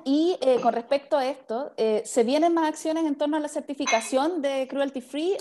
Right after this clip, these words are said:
o también puedes contarnos qué, eh, s-, qué, qué, qué próximas estrategias van a aplicar o prácticas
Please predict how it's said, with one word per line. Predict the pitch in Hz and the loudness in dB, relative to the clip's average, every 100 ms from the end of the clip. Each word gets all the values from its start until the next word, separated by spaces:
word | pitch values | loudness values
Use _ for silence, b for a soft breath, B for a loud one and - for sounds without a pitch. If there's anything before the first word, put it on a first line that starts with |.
| - | -2
o | 233 233 226 | 2 2 2
también | 226 233 247 | 0 -2 -2
puedes | 262 269 | -2 -4
contarnos | 262 233 254 262 277 | -4 -2 -2 -2 -4
qué, | 262 262 277 254 | -2 -2 -2 -2
eh, | 233 226 226 214 | -2 -2 -2 -4
s-, | 233 - - | -8 -14 -4
qué, | 233 233 | -4 -2
qué, | 247 240 226 233 | 2 4 4 0
qué | 254 | -2
próximas | 269 277 269 | -2 0 -2
estrategias | 269 247 254 269 | 0 -2 -2 -2
van | 254 | -2
a | 247 | -2
aplicar | 226 226 233 | -4 -2 -2
o | 226 | 0
prácticas | 233 233 233 220 220 | -2 -2 -6 -4 -6